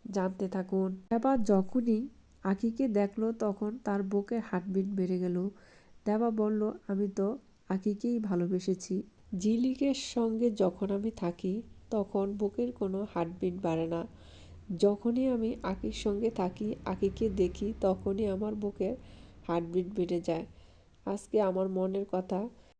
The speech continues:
আকিকে বলে দেব, আমি তাকে কতটা ভালোবাসি।" পল্টু দেবা আকির দিকে তাকিয়ে বলছে, "বাংলার বিশ্ব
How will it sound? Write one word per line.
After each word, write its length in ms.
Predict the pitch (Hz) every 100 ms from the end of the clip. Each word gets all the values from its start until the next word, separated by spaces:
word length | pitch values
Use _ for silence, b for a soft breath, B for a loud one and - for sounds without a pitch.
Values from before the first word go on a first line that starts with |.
| -
আকিকে 480 | 208 175 233 233 269
বলে 320 | 214 185 196
দেব, 180 | 185 180 180 - -
আমি 260 | 185 185 202
তাকে 280 | 214 208 202
কতটা 420 | - 190 208 196 220
ভালোবাসি।" 680 | 196 180 180 185 185 185 180 - - _ -
পল্টু 440 | 233 233 233 285 233 247 - 196
দেবা 320 | 202 208 226 -
আকির 320 | 196 202 196 214
দিকে 220 | 233 247
তাকিয়ে 440 | 240 208 - 233 220
বলছে, 440 | 196 196 - 226 202 262 - _
"বাংলার 500 | 185 214 233 254 254 214
বিশ্ব 320 | 214 208